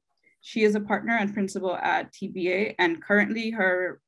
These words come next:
practice is focuses on, like, three avenues of research and production. One is architectural work,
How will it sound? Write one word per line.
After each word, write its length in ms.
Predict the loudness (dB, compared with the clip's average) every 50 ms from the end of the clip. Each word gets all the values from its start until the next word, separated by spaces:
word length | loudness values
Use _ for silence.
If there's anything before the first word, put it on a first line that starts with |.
| _ 0
practice 340 | 0 0 0 -2 -4 -4
is 120 | -6 -6 -4
focuses 440 | -6 -6 -4 -6 -6 -6 -6 -4 -2
on, 340 | 0 0 0 0 -2 -4 -4
like, 220 | -4 -4 -4 -4 -4
three 260 | -4 -2 -2 -2 -2 0
avenues 560 | 0 0 0 2 0 -2 -2 0 -2 -2 -2 -4
of 100 | -6 -6 -8
research 440 | -8 -8 -8 -6 -6 -6 -6 -6 -6
and 140 | -6 -6
production. 580 | -6 -4 -4 -6 -6 -6 -8 -4 -4 -2 -4 -4 -8 _ _ _ _ _ _ -6
One 300 | 0 2 4 4 4 2
is 160 | 0 -2 -4
architectural 760 | -4 -2 -2 -4 -4 -6 -6 -4 -6 -6 -6 -6 -8 -6 -2
work, 260 | -2 -2 -2 -4